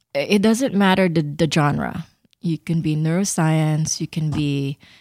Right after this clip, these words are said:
in cardiac, you could be in nutrition, you could be in math and philosophy, you could be in woo-woo.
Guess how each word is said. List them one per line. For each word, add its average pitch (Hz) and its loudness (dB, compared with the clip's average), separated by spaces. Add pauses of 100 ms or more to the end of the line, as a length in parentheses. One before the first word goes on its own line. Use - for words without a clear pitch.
(160)
in 170 -4
cardiac, 143 -2
you 156 -6
could 156 -8
be 143 -2
in 151 -4
nutrition, 147 -4
you 139 -10
could 160 -12
be 156 -4
in 156 -2
math 151 -4 (100)
and 156 -8
philosophy, 151 -10
you 156 -14
could 165 -14
be 175 -2
in 185 0
woo-woo. 190 0